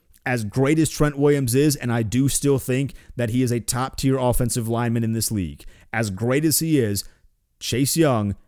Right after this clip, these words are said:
is going to dominate him. He's gonna get the better of him at least once. I guarantee it. I guarantee it. Chase Young is having at least one sack, maybe one and a half, two sacks in that game against San Francisco. He is going to cause an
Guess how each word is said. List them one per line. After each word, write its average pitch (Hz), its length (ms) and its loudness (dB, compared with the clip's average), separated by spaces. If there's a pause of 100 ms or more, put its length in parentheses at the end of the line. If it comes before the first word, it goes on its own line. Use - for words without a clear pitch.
(220)
is 117 120 -2
going 117 220 -2
to 120 60 -2
dominate 110 480 -2
him. 76 80 -6
He's 131 120 0
gonna 165 180 4
get 170 100 4
the 160 80 -2
better 156 200 4
of 143 80 0
him 143 80 0
at 139 120 -4
least 135 280 -2
once. 113 360 -4 (120)
I 127 140 -4
guarantee 123 760 -4
it. - 180 -12 (400)
I 123 120 -2
guarantee 117 600 0
it. 92 80 -6
Chase 156 280 0
Young 170 140 0
is 147 80 0
having 147 240 0
at 120 80 -4
least 135 280 -2
one 135 220 -4
sack, 123 260 -2
maybe 127 220 -2
one 139 160 -4
and 135 100 -2
a 127 40 -2
half, 127 160 -4
two 135 160 -2
sacks 110 440 -2 (480)
in 143 160 0
that 143 260 -2
game 127 220 0
against 120 260 -2
San 120 220 -2
Francisco. 107 580 -4 (220)
He - 200 0
is 151 120 4
going 139 260 -2
to 131 160 -4
cause 120 480 -2 (220)
an 120 140 -4